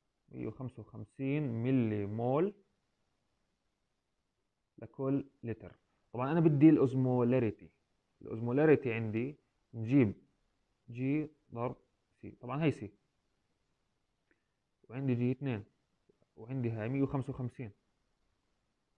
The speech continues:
قديش راح يطلع عندي؟ قلت إيه، تلتمية وعشرة. تلتمية وعشرة ملي أوزمول صارت. يعني ضربت اثنين فصارت أوزمول.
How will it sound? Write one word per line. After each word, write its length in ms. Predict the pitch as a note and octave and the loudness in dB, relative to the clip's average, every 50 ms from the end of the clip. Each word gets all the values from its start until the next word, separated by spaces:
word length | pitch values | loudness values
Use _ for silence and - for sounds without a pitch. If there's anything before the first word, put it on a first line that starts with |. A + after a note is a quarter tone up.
| _ _ _ _ _ _ - | _ _ _ _ _ _ -6
قديش 200 | B2+ D#3 C#3 D3+ | -4 -2 -2 0
راح 80 | C3 | 0
يطلع 220 | C#3+ C3+ - B2 A2 | 0 -2 -2 -4 -6
عندي؟ 340 | A2 A2 A2 A2+ B2+ D3 - _ _ _ _ _ - | -4 -4 -6 -6 -6 -8 -10 _ _ _ _ _ -18
قلت 200 | A#2 - - A#2+ | -18 -10 -4 -2
إيه، 440 | A#2 B2 B2+ C3 B2+ B2+ - - - | 0 0 2 2 0 0 -2 -2 -4
تلتمية 360 | B2+ A#2+ - - B2 A#2 G#2+ | -8 -8 -6 -6 -6 -6 -6
وعشرة. 300 | F#2 F2+ F#2 _ _ _ _ _ _ _ _ _ _ _ _ - - _ _ | -8 -12 -18 _ _ _ _ _ _ _ _ _ _ _ _ -20 -20 _ _
تلتمية 460 | _ A2 G#2 - - A2 A#2+ A#2 G#2+ G2+ | _ -20 -20 -18 -14 -10 -8 -8 -8 -8
وعشرة 520 | F2+ F#2 A2+ - - A#2+ A#2 C3 D3+ - _ _ _ _ _ _ _ _ _ _ _ - | -10 -14 -18 -18 -12 -10 -10 -10 -10 -12 _ _ _ _ _ _ _ _ _ _ _ -14
ملي 520 | - A2+ B2 B2+ B2 A#2+ A#2 A#2+ C3 C#3+ D3 - _ _ _ _ _ _ - | -6 -2 0 2 2 2 2 0 -2 -4 -6 -10 _ _ _ _ _ _ -10
أوزمول 580 | A#2 A#2 A2+ A2+ A#2+ A#2+ B2 B2 A#2 A2 G#2 | -8 -6 -4 -2 0 2 2 2 2 2 0
صارت. 340 | G#2 - G#2 G2 F#2+ G2 G2 - _ _ _ _ _ - | -2 -6 -8 -8 -8 -8 -10 -12 _ _ _ _ _ -18
يعني 160 | G#2 G#2 G2+ | -16 -16 -12
ضربت 240 | G#2+ A2 G#2+ - A2+ | -10 -12 -10 -12 -14
اثنين 380 | G#2+ - A2+ A#2 B2 A#2+ A#2+ | -16 -12 -8 -6 -4 -4 -6
فصارت 400 | A#2+ - A2+ - A2+ A2+ G#2+ - | -6 -10 -10 -8 -8 -8 -8 -10
أوزمول. 420 | - G#2+ G#2 A2+ A2+ A2 G2+ F#2 | -12 -12 -8 -6 -6 -6 -6 -8